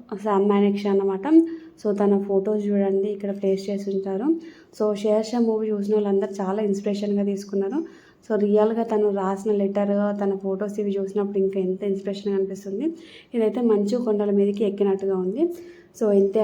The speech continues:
అండి ఇదే వీడియో. I hope మీ అందరికీ ఈ వీడియో నచ్చిందని అనుకుంటున్నాను.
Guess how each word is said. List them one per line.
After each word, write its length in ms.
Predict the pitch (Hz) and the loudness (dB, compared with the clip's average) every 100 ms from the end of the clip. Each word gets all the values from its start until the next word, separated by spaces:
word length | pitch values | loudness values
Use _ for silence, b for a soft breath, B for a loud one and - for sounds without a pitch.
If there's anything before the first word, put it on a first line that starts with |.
| 208 | 2
అండి 180 | 202 220 202 | 0 -2 -2
ఇదే 160 | 196 208 | 0 0
వీడియో. 340 | 208 202 214 320 330 B B - | 0 0 2 0 0 B B -2
I 120 | 196 | 0
hope 240 | 202 226 226 | 2 0 4
మీ 80 | 208 | 4
అందరికీ 400 | 196 240 240 233 | 4 2 0 -2
ఈ 60 | 208 | 0
వీడియో 180 | 208 208 | 0 0
నచ్చిందని 480 | 196 202 208 202 196 | 0 0 0 2 2
అనుకుంటున్నాను. 580 | 196 196 190 190 196 | 2 0 0 2 0